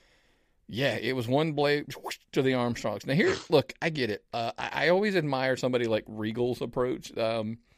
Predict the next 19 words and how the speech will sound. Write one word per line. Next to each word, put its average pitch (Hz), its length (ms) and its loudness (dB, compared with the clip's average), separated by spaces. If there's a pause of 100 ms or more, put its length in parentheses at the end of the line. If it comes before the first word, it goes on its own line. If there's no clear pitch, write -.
(600)
look, 127 120 -6
he 226 120 -2
was, 220 240 -4
he, 175 140 -4 (260)
you 170 100 -4
know, 151 200 -2 (100)
first 190 220 -2
of 147 60 0
all, 135 100 4
let's 123 120 0
go 120 140 0
with 104 120 -2
this. - 300 -10 (680)
William 170 360 -2
Regal 147 180 0
was 127 120 -2
there 110 120 0
twenty-one 113 520 -2
years. - 340 -10